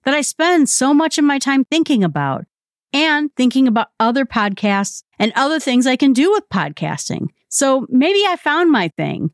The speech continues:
And when reading this book, that's the word that kept coming back to me,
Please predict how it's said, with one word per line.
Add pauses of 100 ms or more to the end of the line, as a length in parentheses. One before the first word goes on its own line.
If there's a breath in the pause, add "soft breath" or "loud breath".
And
when
reading
this
book, (160)
that's
the
word
that
kept
coming
back
to
me,